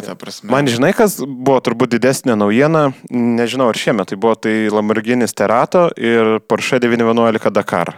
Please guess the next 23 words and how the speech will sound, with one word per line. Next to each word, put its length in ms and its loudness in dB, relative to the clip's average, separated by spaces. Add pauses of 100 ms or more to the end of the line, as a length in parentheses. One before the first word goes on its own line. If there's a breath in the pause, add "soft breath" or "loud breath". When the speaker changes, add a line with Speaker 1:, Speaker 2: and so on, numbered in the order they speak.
(100)
Speaker 2:
Nu, 120 -2
jie 240 2
išėjo 240 0
kartu, 480 0
Speaker 1:
E, 320 -2
Speaker 2:
tai 160 -2 (1400)
Speaker 1:
jeigu, 360 -2
jeigu 280 0
neklystu, 680 -2
announcinti 1000 -2
modeliai 420 -2
buvo 220 0
Speaker 2:
Praėję-, 240 2
Speaker 1:
anksčiau, 180 2
Speaker 2:
praėjusiais 480 4
Speaker 1:
jo, 80 -8
Speaker 2:
turbūt, 300 0
bet 160 2
Speaker 1:
bet 80 2
Speaker 2:
jau 80 4
Speaker 1:
išėjo 180 4
Speaker 2:
launchino. 300 2
Speaker 1:
šiemet. 360 0